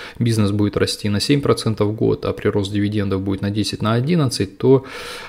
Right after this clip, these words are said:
м, скажем, сложности с выплатами, они будут расти как снежный ком, потом див-доходность станет очень высокая, компания не сможет по ней рассчитываться, и это,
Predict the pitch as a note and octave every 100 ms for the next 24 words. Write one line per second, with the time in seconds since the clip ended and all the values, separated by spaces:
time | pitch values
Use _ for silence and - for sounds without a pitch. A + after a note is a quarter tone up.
0 | - - G2 G2 G2 G2 - G2+ G#2 -
1 | C3+ G#2+ G#2 - G#2 C#3 D#3 C3 A#2+ A2+
2 | G#2 G#2 A2 G#2+ G#2+ G2 - G#2 A2+ G2+
3 | - A2 G2+ A#2 A#2 F#3 F#3 - - G#2
4 | G#2 G#2+ G#2+ - A2 G#2 G2 - G2+ G2+
5 | G#2 - A2+ A#2 F#3+ F3+ B2 G#2 G2+ F#2+
6 | G2+ G2+ G2 G#2+ G2+ A2+ G#2 - A2 A#2+
7 | B2 A#2+ - C#3+ C#3+ A#2+ - - - -
8 | A2+ G#2+ E2+ - D2 C3 G#2 F#2+ F2+ -
9 | G2 F#2